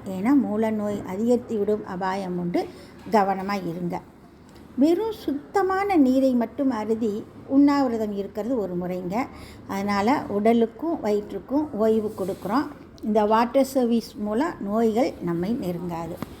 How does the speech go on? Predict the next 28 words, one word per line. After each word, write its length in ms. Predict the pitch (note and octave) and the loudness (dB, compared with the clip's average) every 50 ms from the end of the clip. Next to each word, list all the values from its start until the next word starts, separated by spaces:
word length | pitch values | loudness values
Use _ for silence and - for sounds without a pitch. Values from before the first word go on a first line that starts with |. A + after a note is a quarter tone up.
| - - - - - - - - | -20 -20 -18 -16 -16 -16 -4 0
விலங்குகள் 540 | C4 D#4+ F4+ G4+ G#4 G#4 G4 D#4 C#4+ C4+ | 2 2 2 2 0 0 2 2 4 4
எல்லாம் 540 | A#3 A3+ G#3+ A3+ A#3 A3 G#3 G3+ G3+ A#3 - | 4 4 2 2 2 2 0 0 -2 -4 -4
உடல் 240 | - A#3+ B3 C#4 C#4+ | -2 2 4 4 6
நலம் 260 | C#4 C4+ B3+ B3 A#3 | 4 4 2 0 -2
கெட்டு 220 | B3 A#3 A3 - A3+ | -2 -2 -2 -2 -2
போச்சுன்னா 440 | A3 A#3 A3+ - A#3 A3 A3 A3 | -2 -4 -4 -4 -6 -6 -4 -4
என்ன 200 | G#3 G#3 G#3+ A3 G#3+ - | -6 -6 -6 -8 -8 -8
செய்யணும்னா, 320 | - F#3+ F#3+ G3+ A3 G#3+ G3+ G3 G#3 - - - | -8 -8 -6 -6 -4 -4 -4 -6 -6 -10 -8 -6
தனது 340 | G#3+ G3+ G#3 G#3 G3+ G3+ | -4 -2 -2 -2 -2 0
உடல் 300 | F#3+ A3 A#3 C#4 E4 E4 | 2 2 4 4 4 4
நலம் 280 | D#4 D4 C4 A#3+ G#3+ G3 G3+ - | 4 4 2 2 0 -2 -4 -2
சீரடையும் 640 | C4 C4 C#4+ C#4 C#4+ C4+ A#3+ A#3 A3+ A3 G#3 G3+ | 0 2 2 2 2 2 2 2 2 0 -2 -2
வரைக்கும் 520 | G3 F#3+ F#3 G3 G3+ G#3 - C4+ D#4 D#4 - - - - - - | -2 -2 -4 -4 -6 -2 -2 -2 -2 -2 -4 -10 -16 -20 -18 -12
அவை 320 | - F#3+ F#3+ G#3 G#3 G3+ G3 | -10 -6 -2 -2 -2 -2 -2
எந்தவித 720 | G3 G3 G3+ G3+ G#3+ A3 A#3+ C#4+ D#4+ D4+ C#4+ A#3 A3+ G#3+ | -2 -2 0 2 4 4 4 4 4 2 2 2 2 0
உணவையும் 560 | G3 G3 G3 G#3 G#3+ G#3+ G#3 G3+ G#3+ B3+ C4+ | 0 -2 -4 -2 -2 -2 0 0 0 0 0
எடுத்துக்கிறது 580 | A3 G3 F3+ - - G#3+ - G#3+ F#3 F3+ F3+ F3+ | 0 -2 -4 -6 -10 -10 -8 -6 -6 -4 -4 -4
இல்லைங்க. 320 | F3 F3 F3+ F3 F3+ F3+ F3+ F#3 - - - - - - - - - | -2 -2 -2 -4 -4 -6 -6 -8 -10 -14 -20 -20 -18 -18 -18 -14 -10
ஆறறிவு 600 | - F3+ F#3 G3+ A3+ A#3 B3 B3+ C4+ E4+ F4 G4 F4 | -6 -4 -2 0 2 2 2 4 4 4 4 2 2
பெற்ற 280 | - C4+ - - G#3+ | 0 -2 -2 -2 -4
நாம் 420 | G3+ G3+ G3 G3 G3+ A3 A#3+ A#3+ A3 | -6 -4 -6 -4 -2 0 2 2 2
தான் 320 | G#3 G#3 G3 G3 G#3 - - A#3 | 0 -2 -4 -6 -8 -10 -8 -6
இந்த 140 | G#3 G#3+ | -4 -4
இயற்கை 460 | G3+ G#3+ A#3 C4+ D4 D4 - E4 D#4+ C#4+ | -2 0 0 0 0 0 -2 0 2 2
உண்மை 320 | A#3+ A3 G#3 G3+ G3 F#3 | 2 2 0 -2 -4 -4
உணராமல் 680 | F3 - F3+ F#3+ G3+ G3 G3 G3 F#3 F3+ F#3 G#3+ C#4+ - - | -6 -6 -6 -6 -4 -4 -4 -4 -4 -2 -2 -2 -2 -2 -4
உடலை 380 | G3 F#3 F3+ F#3 F3 F3 G#3+ - - | -8 -6 -4 -4 -2 -2 -4 -4 -6
கெடுத்துக்கிறோம். 500 | F3+ D3+ - - - - - E3 - - | -10 -12 -10 -12 -14 -12 -10 -12 -12 -14